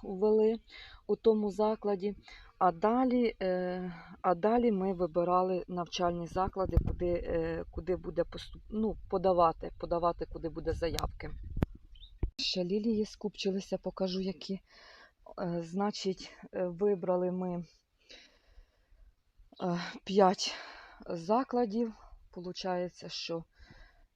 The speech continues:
е, два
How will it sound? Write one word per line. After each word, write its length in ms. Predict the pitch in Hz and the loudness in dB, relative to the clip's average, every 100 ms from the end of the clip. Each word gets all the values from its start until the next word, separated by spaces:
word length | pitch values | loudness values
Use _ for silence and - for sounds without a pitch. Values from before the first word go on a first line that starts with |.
| - | -10
е, 380 | 175 170 170 160 - - - _ _ _ _ _ _ _ - _ _ _ - - | -6 -6 -8 -10 -16 -20 -20 _ _ _ _ _ _ _ -20 _ _ _ -20 -16
два 540 | 156 165 180 170 165 | -12 0 4 4 0